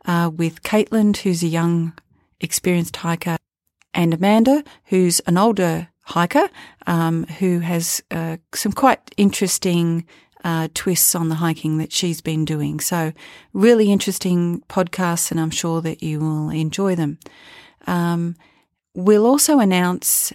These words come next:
our next competition, uh, at the start of that, uh, podcast, second podcast on women in hiking. So make sure that you,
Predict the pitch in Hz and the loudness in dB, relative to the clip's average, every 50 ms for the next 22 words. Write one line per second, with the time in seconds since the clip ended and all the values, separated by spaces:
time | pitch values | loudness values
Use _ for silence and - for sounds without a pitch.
0 | _ _ _ _ _ - - 185 180 180 185 202 214 - - - - - 196 170 | _ _ _ _ _ -2 0 2 2 4 2 2 0 0 -2 -4 -2 -2 -2 -2
1 | - 180 - - 240 226 - - - 147 143 175 233 294 302 _ _ _ _ _ | -2 -4 -2 0 0 0 0 0 0 0 0 0 0 -2 -2 _ _ _ _ _
2 | _ _ - 180 175 165 165 165 165 165 170 170 _ _ _ _ - 190 180 - | _ _ -4 -2 0 0 0 0 0 -2 -4 -6 _ _ _ _ -2 -2 0 0
3 | 170 - - - 170 160 160 165 160 160 - 160 151 151 156 156 - - - - | -2 -2 0 0 0 0 0 -2 -2 -4 -4 -4 -2 -4 -4 -6 -10 -12 -14 -16
4 | _ _ _ _ _ _ _ - - 175 165 156 151 147 147 156 170 170 - _ | _ _ _ _ _ _ _ -8 -6 -4 -4 -2 -4 -4 -4 -6 -8 -10 -14 _
5 | _ _ - - - - 175 156 - - - 165 151 147 - - - 180 175 - | _ _ -18 -4 0 0 0 0 0 -2 -4 -2 -2 0 0 0 0 0 -2 -2
6 | 160 151 - - 151 151 - - 156 151 151 - - - - 160 160 156 156 156 | -4 -4 -2 -4 -4 -4 -4 -4 -2 -2 -2 -4 -4 -4 -2 0 0 2 2 2
7 | 156 151 151 151 151 143 151 156 147 139 135 - - 147 143 - - 170 175 175 | 2 2 2 2 2 2 0 0 -2 -2 -4 -4 -6 -4 -2 0 0 2 2 2
8 | 170 165 - - - 165 156 156 151 151 147 - - - 143 143 147 143 | 0 0 -2 -4 -4 -2 -2 -2 -2 -2 -2 -4 -2 -2 0 0 0 -2